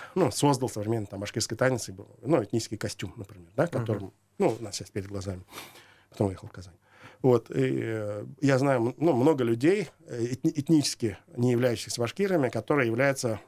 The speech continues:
Speaker 1: э, кот-, у которых, которые сделали значительный вклад в развитие башкирской культуры, языка, этноса, этнологии, как Гузеев. Ну, много таких людей, которые сделали очень много,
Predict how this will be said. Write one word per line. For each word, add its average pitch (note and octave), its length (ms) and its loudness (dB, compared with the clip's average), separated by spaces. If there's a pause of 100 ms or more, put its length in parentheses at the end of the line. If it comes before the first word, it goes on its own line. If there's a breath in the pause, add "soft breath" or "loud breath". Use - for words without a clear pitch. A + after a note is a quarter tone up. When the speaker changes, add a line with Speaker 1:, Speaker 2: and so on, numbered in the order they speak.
(120)
Speaker 1:
э, C3 140 -2
кот-, C#3 220 2
у C#3+ 80 2
которых, D3 480 4
которые C3 320 0
сделали A#2+ 240 2
значительный C3+ 640 0
вклад C#3+ 300 -2
в A#2+ 40 -6
развитие G#2+ 380 -4
башкирской G2 400 -8
культуры, A2 480 -4 (240)
языка, G#2 360 -4
этноса, G#2 360 -6
этнологии, G2+ 500 -8 (280)
как G2 160 -6 (140)
Гузеев. A2 600 0 (920 soft breath)
Ну, D#3+ 240 2 (240 soft breath)
много C#3 380 4 (120)
таких - 300 -12
людей, B2 260 -2
которые G2+ 560 -2 (120)
сделали A#2 460 0
очень A2 220 -4
много, A2+ 340 -4